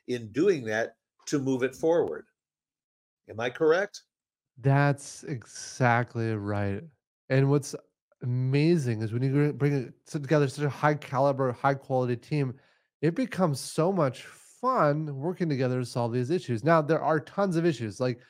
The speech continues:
Speaker 2: again, this is an, it's insanely hard. And I should be fair to other construction companies. It's not always that they don't get it. It's that they understand how hard it is. In particular, by bringing all the trades under one roof,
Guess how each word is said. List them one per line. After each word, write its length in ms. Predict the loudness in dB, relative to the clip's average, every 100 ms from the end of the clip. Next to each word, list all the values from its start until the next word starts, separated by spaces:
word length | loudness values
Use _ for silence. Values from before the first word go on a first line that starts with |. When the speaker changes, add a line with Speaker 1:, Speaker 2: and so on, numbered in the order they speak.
| _ -6
Speaker 2:
again, 460 | -4 2 2 2 2
this 300 | 2 2 0
is 200 | 0 0
an, 280 | -4 -8 -16 _ -18
it's 140 | -8
insanely 760 | -8 -6 0 4 4 2 0 -2
hard. 560 | -4 -4 0 0 -2 -12 _ _ _ _ 2
And 300 | 4 4 -2 -10 _
I 80 | 2
should 180 | 4 4
be 100 | 4
fair 260 | 4 2 4
to 100 | 2
other 160 | 0
construction 540 | -2 -6 -4 -4 -4 -2
companies. 440 | -2 0 -2 -2
It's 140 | -6
not 240 | 0 2 2
always 380 | 2 2 2 0
that 120 | -2
they 100 | -2
don't 340 | -2 -4 -10 _
get 140 | -2 0
it. 260 | 0 -4 -8
It's 160 | -6
that 160 | -6 -2
they 140 | -2
understand 360 | 0 -4 -4 -4
how 160 | -4 -2
hard 320 | 2 2 2
it 80 | -6 -14
is. 200 | -20 -20 _ _ _ _ _ 0
In 160 | 2 2
particular, 880 | 0 2 0 2 0 0 -2 -4 -10 _ _ _ _ _ _ -10
by 180 | 2 2
bringing 460 | 4 2 2 2 -2
all 260 | 0 0
the 100 | 0
trades 340 | -2 -2 -2 0
under 160 | -2
one 180 | 0 -2
roof, 420 | -2 -2 -2 -4